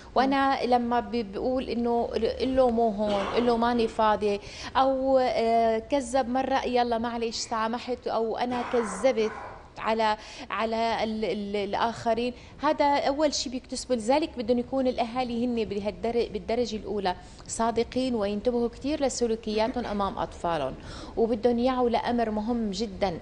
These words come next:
Speaker 1: إنه التربية هي، هي، هي علم، وليست شيء مكتسب، فبدهم يتعلموا أصول التربية، كيف يع-، يربوا هذا الطفل، وليست تكون إنه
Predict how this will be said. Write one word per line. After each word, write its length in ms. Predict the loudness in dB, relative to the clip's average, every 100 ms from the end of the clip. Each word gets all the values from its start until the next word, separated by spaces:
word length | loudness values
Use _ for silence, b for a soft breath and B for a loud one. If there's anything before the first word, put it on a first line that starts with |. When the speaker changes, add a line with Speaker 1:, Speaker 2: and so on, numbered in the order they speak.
| 0
Speaker 1:
إنه 220 | 0 2
التربية 800 | -2 0 2 4 2 2 4 4 2 B B B 0
هي، 500 | 2 6 8 8 6 -4 -16 -8 -2 -2 -2 -8 -4
هي، 480 | -2 2 4 4 2
هي 240 | -2 2
علم، 480 | 2 4 2 2 -2 -6 -14 -16 -2
وليست 580 | 2 2 0 0 -2 -2
شيء 300 | -4 -4 -2
مكتسب، 600 | -4 -2 0 0 0 -4 B B B -2
فبدهم 380 | 0 2 2 0
يتعلموا 640 | -2 0 2 2 2 2
أصول 320 | 0 -2 -2
التربية، 600 | -2 -2 0 2 2 0
كيف 300 | 0 -2 -2
يع-، 240 | 0 2 2
يربوا 420 | 2 0 2 0
هذا 400 | 2 2 2 0
الطفل، 400 | -2 -4 -2 0
وليست 580 | 4 6 4 2 -2 -4 -6
تكون 300 | 0 0 0
إنه 280 | 0 0